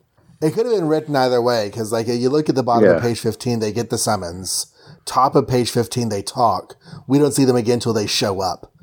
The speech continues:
Speaker 1: So the
Speaker 2: Hmm.
Speaker 1: narration could have gone either way. Do they talk and decide not to sh-, go, and then they show up, or do they talk and decide they should go, and then show up?
Speaker 2: Hmm. I wish there was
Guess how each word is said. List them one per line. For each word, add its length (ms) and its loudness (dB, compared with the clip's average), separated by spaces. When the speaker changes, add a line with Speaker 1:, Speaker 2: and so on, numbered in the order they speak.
Speaker 1:
So 160 0
the 120 4
Speaker 2:
Hmm. 140 2
Speaker 1:
narration 800 4
could 260 2
have 200 2
gone 240 4
either 520 -2
way. 520 -10
Do 80 -4
they 120 -2
talk 300 0
and 80 -4
decide 400 -4
not 280 -2
to 100 -4
sh-, 100 -6
go, 340 4
and 140 -4
then 80 -6
they 120 -2
show 260 2
up, 180 2
or 80 -4
do 60 -4
they 100 -4
talk 220 -2
and 100 -4
decide 320 -2
they 100 -4
should 300 2
go, 240 0
and 160 -4
then 120 -2
show 260 -4
up? 260 -8
Speaker 2:
Hmm. 200 -4
I 120 2
wish 260 2
there 140 2
was 420 0